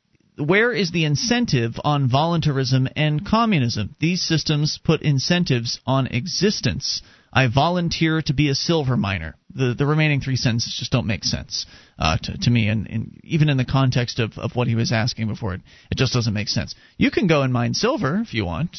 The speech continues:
but the other person has to give you a job because it's a completely voluntary relationship. Uh, in the same way that jobs are voluntary today. You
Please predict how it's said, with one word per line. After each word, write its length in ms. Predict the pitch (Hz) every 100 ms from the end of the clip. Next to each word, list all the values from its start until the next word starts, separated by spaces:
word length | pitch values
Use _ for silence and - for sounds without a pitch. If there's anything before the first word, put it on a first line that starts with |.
| -
but 200 | 107 - _
the 60 | 98
other 280 | 80 131 143
person 300 | 123 117 113
has 100 | 170
to 80 | 104
give 160 | 127
you 160 | - -
a 60 |
job 440 | - 123 165 65 127
because 360 | 104 113 104
it's 160 | - -
a 80 | - _ -
completely 480 | 117 135 123 117
voluntary 800 | 117 117 117 117 120 104 104 101 - - _
relationship. 720 | - 113 208 - 110 - - - _ _ _
Uh, 140 | - 87
in 120 | 98
the 100 | -
same 180 | 139 135
way 80 |
that 140 | 131 107
jobs 340 | 127 123 123
are 80 | 127
voluntary 540 | 120 127 131 127 135
today. 300 | 139 202 190
You 340 | 98 117 131